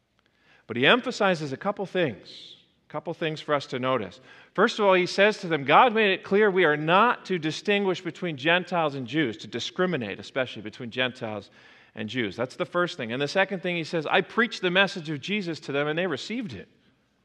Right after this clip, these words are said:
They received him, just as we have received him. Now, does that have an impact on the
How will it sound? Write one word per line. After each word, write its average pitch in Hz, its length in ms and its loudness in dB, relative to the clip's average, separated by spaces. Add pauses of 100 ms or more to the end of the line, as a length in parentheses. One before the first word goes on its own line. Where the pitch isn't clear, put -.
(440)
They 151 100 -2
received 160 320 -6
him, 208 280 0 (460)
just - 240 -12
as 156 80 -10
we 196 140 -4
have 202 100 -6
received 117 380 -10
him. 82 80 -20 (2500)
Now, 180 220 0
does 165 160 -4
that 220 140 2
have 226 140 -2
an 180 60 -2
impact 180 540 -2
on 175 180 -2
the 165 200 -4